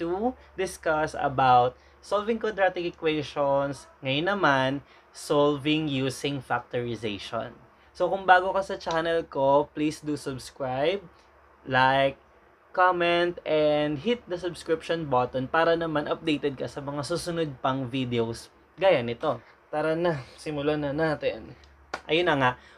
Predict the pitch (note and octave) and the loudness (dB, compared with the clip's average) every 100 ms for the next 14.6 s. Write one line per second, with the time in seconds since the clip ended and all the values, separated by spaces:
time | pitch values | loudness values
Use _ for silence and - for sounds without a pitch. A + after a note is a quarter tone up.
0 | _ E3+ E3 D3 D#3+ A3+ - F3 E3 D#3 | _ 4 4 4 2 0 0 -8 0 2
1 | D#3 C#3+ B2+ B2+ B2+ - D#3+ D3 E3+ E3 | 2 0 -2 0 -4 0 2 2 -2 -2
2 | D#3 C#3+ C#3 C#3+ C3+ - C3 A#2+ A2+ A2+ | 0 0 0 -2 -8 -6 -4 -4 -6 -6
3 | G#2 A2+ - - - E3+ E3+ G#3 G#3 G#3+ | -6 -6 -12 -20 -6 -4 0 0 0 -4
4 | F#3+ F#3 - D3+ C#3+ C3+ C3+ C3+ - _ | -4 -4 -2 -2 2 4 4 0 -10 _
5 | _ _ G3+ G#3 A3 A3 - _ _ - | _ _ -2 2 2 0 -8 _ _ 0
6 | D#3 C3+ B2+ C3 F3 F3 - C#3 C#3 A#3 | 6 8 6 4 -2 -10 -2 -2 0 -2
7 | F3+ F#3 E3+ D#3 C#3+ C3 C3+ B2+ C3 E3 | 2 2 2 0 -2 -2 -4 -4 -6 -2
8 | E3+ D#3+ F3 D#3 F3 F#3 A3+ - G3+ - | -2 2 2 4 4 4 0 -6 -8 -2
9 | D#3+ C#3+ - B2+ B2 B2 - - F#3 F#3 | 0 0 0 0 -2 -4 -14 -4 -4 -2
10 | D#3+ G#3+ E3 D3+ - - B2 G3 G#3+ - | -2 2 4 2 -2 -12 -4 -2 -2 -2
11 | D3+ C3+ - B2+ B2 B2+ - D3 D3 - | 0 0 0 -2 -2 -2 2 4 4 0
12 | C#3+ C#3 - A2+ G#2+ A2 B2+ A2 A2+ - | -4 -4 -4 -6 -6 0 2 2 -4 -16
13 | - G#3 E3+ D#3 C#3 - D#3+ C#3 - F3 | -2 4 6 6 2 -6 -6 -6 -4 -4
14 | F#3+ - - D3 C3 C3 | -4 -6 -8 0 0 0